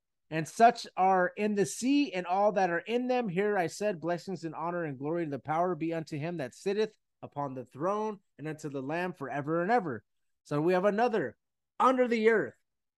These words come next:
So, uh, I think, uh, also, oh, you know what? We have some, there's also, uh, another one, which is going to be Philippians two, verses nine through eleven. This is another one.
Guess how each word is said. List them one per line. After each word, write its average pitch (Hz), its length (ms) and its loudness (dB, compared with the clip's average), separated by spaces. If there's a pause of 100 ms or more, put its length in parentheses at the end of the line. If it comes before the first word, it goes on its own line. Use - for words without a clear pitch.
(1080)
So, 262 440 6
uh, 196 320 6 (200)
I 180 120 0
think, 262 340 -2
uh, 240 300 4
also, 214 420 -2
oh, 180 320 -4 (140)
you 147 80 -12
know 147 100 -6
what? 165 240 -4
We 160 120 -4
have 175 180 -2
some, 147 320 -6 (1080)
there's 156 220 -6
also, 202 520 0
uh, 175 600 0
another 156 560 -2
one, 147 420 -6 (260)
which 139 220 -10
is 127 160 -8
going 160 420 -8 (100)
to 165 140 -6
be 127 500 -8 (340)
Philippians 156 1160 -2
two, 147 440 0 (300)
verses 151 400 -10
nine 190 400 -8
through 190 220 -6
eleven. 180 520 -4 (400)
This 175 180 -6
is 170 80 -8
another 175 360 -2
one. 120 260 -8